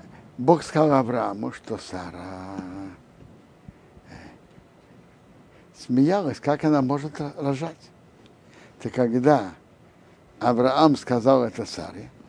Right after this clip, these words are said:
«Ватхахеш Соро Геймер», отрицала Сора, говоря, «Гейцохак, я не смеялась».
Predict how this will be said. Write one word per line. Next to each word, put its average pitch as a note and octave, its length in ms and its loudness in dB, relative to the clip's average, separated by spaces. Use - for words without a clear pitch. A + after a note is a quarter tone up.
«Ватхахеш C3 720 4
Соро C3 420 6
Геймер», A#2+ 420 0
отрицала C3 640 4
Сора, B2+ 280 4
говоря, A#2 340 4
«Гейцохак, D3+ 600 -4
я B2 160 -6
не C#3 120 0
смеялась». D#3 600 -6